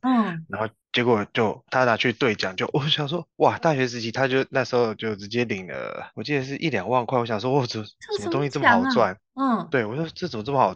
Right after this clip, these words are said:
Speaker 2: 这什么东西这么好赚？对，然后因为他跟我都有在看一些球赛，也有在打球，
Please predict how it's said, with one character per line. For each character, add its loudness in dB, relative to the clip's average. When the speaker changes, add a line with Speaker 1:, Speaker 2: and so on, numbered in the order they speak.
Speaker 2:
这 -4
什 -6
么 -6
东 0
西 -2
这 -6
么 -6
好 -4
赚？ -2
对， 2
然 6
后 6
因 2
为 6
他 4
跟 0
我 -2
都 2
有 0
在 2
看 -4
一 -8
些 -4
球 -2
赛， 0
也 -2
有 -2
在 0
打 -6
球， -2